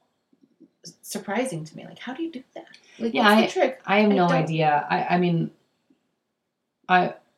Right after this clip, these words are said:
Speaker 2: the joke with some of my friends, even as far back as, like, high school, was like, "Oh, Kate's such a mystery," because I was so not,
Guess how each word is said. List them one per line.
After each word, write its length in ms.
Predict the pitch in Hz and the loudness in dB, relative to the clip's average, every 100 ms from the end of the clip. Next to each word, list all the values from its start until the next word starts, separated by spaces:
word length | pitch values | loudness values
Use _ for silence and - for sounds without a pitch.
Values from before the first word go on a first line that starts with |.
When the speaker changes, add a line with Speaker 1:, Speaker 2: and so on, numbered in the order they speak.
| _ | _
Speaker 2:
the 140 | 180 185 | -4 -2
joke 320 | 196 190 185 | 4 2 2
with 220 | 185 - _ | -2 -6 _
some 180 | - 175 | -2 0
of 60 | |
my 140 | 165 156 | 2 0
friends, 260 | 175 175 | 0 -2
even 220 | 165 185 160 | 0 0 -2
as 140 | 156 | -2
far 140 | 175 156 | -2 -2
back 140 | 147 | -2
as, 80 | 151 | -6
like, 140 | 139 - | -8 -6
high 120 | 139 | -8
school, 260 | - 143 | -6 -8
was 140 | 127 - | -8 -10
like, 240 | - - _ _ _ _ _ _ _ | -12 -14 _ _ _ _ _ _ _
"Oh, 120 | 156 135 | -10 -10
Kate's 320 | - 170 - | -6 -8 -4
such 180 | 175 180 | -6 -4
a 40 | |
mystery," 440 | 185 180 165 151 | -4 -4 -8 -8
because 260 | 143 160 156 | -8 -8 -6
I 80 | 147 | -4
was 140 | 156 | -4
so 240 | - 170 151 | 0 0 2
not, 340 | 143 143 - | 0 -2 -6